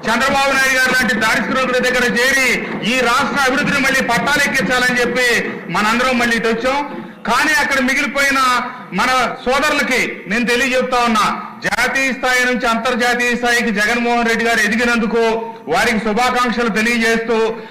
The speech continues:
ఈ రాష్ట్రానికి, ఈ దేశానికి ఆయన చేస్తున్నటువంటి లూటీకి మీరు సిగ్గుంటే గనక, ఇక అక్కడే గనక కొనసాగితే ఈ దేశ ద్రోహులు మీరు కూడా అవుతారు, ఆయనలో భాగస్వాములు అవుతారని చెప్పి మన సోదరులకి, గతంలో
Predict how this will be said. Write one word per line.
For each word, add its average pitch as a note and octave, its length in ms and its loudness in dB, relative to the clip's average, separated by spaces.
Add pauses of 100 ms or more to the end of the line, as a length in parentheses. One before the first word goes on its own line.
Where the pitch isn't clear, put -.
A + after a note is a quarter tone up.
(200)
ఈ G#3 180 -2
రాష్ట్రానికి, C4 720 0
ఈ B3+ 220 0
దేశానికి B3+ 1000 0 (340)
ఆయన B3 420 0
చేస్తున్నటువంటి B3+ 760 0
లూటీకి C4 880 0 (120)
మీరు A#3+ 260 -2
సిగ్గుంటే A#3+ 540 -2 (140)
గనక, B3 160 0
ఇక A#3+ 160 0
అక్కడే A#3 360 0
గనక A#3 220 0
కొనసాగితే A#3 920 0 (180)
ఈ A3 180 0
దేశ C4+ 400 0
ద్రోహులు C4 320 2
మీరు B3 200 0
కూడా B3 180 2
అవుతారు, A#3+ 280 0
ఆయనలో B3 300 0
భాగస్వాములు A#3+ 580 0
అవుతారని A3+ 400 0
చెప్పి G#3+ 560 -2 (100)
మన A#3 340 0
సోదరులకి, C4 520 0
గతంలో A#3 720 0